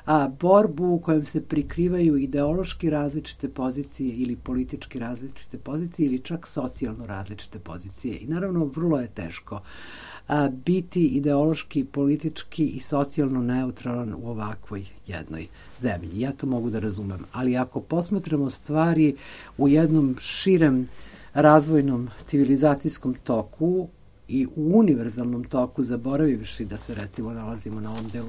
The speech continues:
Balkana, onda mislim da bismo mogli, e, nekako lakše da dođemo do nekih zajedničkih stavova i da prosto prestanemo da se izvinjavamo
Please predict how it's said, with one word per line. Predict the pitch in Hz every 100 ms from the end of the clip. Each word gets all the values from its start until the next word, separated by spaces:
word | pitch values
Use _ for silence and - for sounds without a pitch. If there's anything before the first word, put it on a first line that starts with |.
| 101
Balkana, | 107 - 160 185 185 - - - -
onda | 208 180
mislim | 170 165 160
da | 143 139 131 -
bismo | 131 - 143
mogli, | 139 131 131
e, | 123 - -
nekako | 131 127 127 - 120 131
lakše | 131 139 135 -
da | 107 110
dođemo | 113 113 131 123 107 - - - -
do | 139
nekih | 120 104 123
zajedničkih | 117 110 104 107 - - -
stavova | - 87 87 78 85 - - -
i | 160
da | 139
prosto | 165 180 175 165
prestanemo | - 165 185 - 220 202 185 175
da | 160
se | 151 -
izvinjavamo | 151 139 175 202 185 156 143